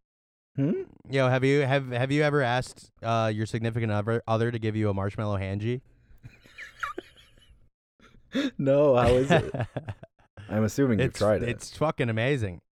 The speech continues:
Speaker 2: It's a little sticky. I didn't know it was a beer, uh, but I have gotten a few marshmallow hangies in my time, and, uh,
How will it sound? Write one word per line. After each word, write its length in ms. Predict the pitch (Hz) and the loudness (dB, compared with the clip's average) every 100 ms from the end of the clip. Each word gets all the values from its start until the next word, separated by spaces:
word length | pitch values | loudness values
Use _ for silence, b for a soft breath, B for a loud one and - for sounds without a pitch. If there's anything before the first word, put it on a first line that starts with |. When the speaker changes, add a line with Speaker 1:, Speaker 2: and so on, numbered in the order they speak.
| _ | _
Speaker 2:
It's 160 | 139 147 | -2 2
a 40 | |
little 200 | 185 240 | 4 4
sticky. 560 | 180 - 175 - 98 87 | 2 2 2 2 -4 0
I 160 | 110 | 2
didn't 160 | 185 214 | 2 4
know 140 | 180 | 6
it 40 | 180 | 6
was 140 | 139 | 4
a 60 | 120 | 2
beer, 480 | 110 147 131 95 87 _ b b - | 2 2 2 0 -6 _ b b -2
uh, 580 | 107 107 107 104 101 95 - | 2 4 2 2 0 -2 -2
but 140 | 117 | 0
I 140 | 123 131 | 2 2
have 260 | 131 185 | 4 4
gotten 260 | 156 160 147 | 4 2 2
a 40 | |
few 200 | 113 170 | 0 0
marshmallow 420 | 170 143 135 131 123 | 2 2 2 0 2
hangies 380 | 123 135 113 | 0 -2 -2
in 60 | 107 | -2
my 160 | 107 107 | -2 -2
time, 380 | 117 117 131 | -2 -2 -2
and, 200 | 98 87 | -4 -6
uh, 280 | 87 85 82 | -8 -8 -8